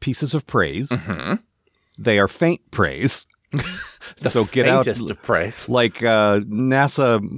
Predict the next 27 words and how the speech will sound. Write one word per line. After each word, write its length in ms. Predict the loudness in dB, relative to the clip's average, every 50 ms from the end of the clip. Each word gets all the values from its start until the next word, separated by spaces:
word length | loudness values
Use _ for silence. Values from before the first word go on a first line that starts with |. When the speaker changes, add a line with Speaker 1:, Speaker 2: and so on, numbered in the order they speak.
| -8 -4
Speaker 1:
you 100 | -2 -2
might 180 | 0 0 -2 -2
wanna 160 | 0 0 0 0
see 140 | 0 0 0
if 80 | 0
nasa 320 | 0 0 0 0 0 -2 -2
can, 280 | 0 0 0 0 0 0
uh, 340 | 0 0 2 2 2 0 -2 -4
uh, 180 | -4 -2 -2
rent 220 | 0 0 0 0 0
you 100 | -2 -2
some 180 | -2 -2 -4 -4
time 280 | -4 -2 0 0 2
on 120 | 2 2 0
the 60 | 0
James 280 | 0 0 2 0 0 0
Webb 200 | 0 -2 -2 -2
Telescope, 520 | -2 -2 -2 -2 -2 -4 -4 -6 -8 -6
because 280 | -6 -6 -4 -2 -2 0
Speaker 2:
Mm-hmm. 60 | 0
Speaker 1:
this 120 | -2 0 -2
is 120 | -2 -2
extremely 920 | -2 -2 -2 -2 -2 -4 -6 -6 -6 -2 0 0 2 2 2 2 2 2 0
faint, 640 | -2 -6 -10 -4 0 0 2 2 0 -2 -6 -10 -6
deep 260 | -2 -2 -2 -2 -4
cosmic 560 | -8 -2 0 0 0 0 0 0 -2 -2 -4
praise. 580 | -14 -6 -4 -4 -4 -6 -8 -14 -14 -12 -12 -12